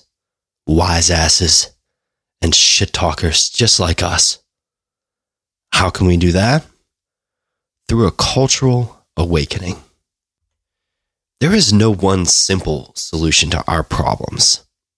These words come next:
Hell, try to explain the events of the past three years now of this pandemic to someone not in the know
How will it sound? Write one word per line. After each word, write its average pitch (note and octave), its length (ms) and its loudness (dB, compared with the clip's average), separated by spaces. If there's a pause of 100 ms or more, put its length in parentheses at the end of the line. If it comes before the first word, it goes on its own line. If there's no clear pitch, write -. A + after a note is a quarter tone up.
(120)
Hell, - 400 -2 (400)
try - 220 -2
to C4+ 120 2
explain A2+ 460 2
the F#2 120 4
events D#2 480 0
of D2 100 -12
the - 100 -20
past - 360 0
three F2 160 0
years E2+ 380 2
now - 340 -4
of E2 140 -8
this E2+ 160 2
pandemic E2 680 -4
to D#2 120 -6
someone D#2 560 -2
not D#2 280 -2
in E2 140 0
the D#2 80 0
know E2+ 380 0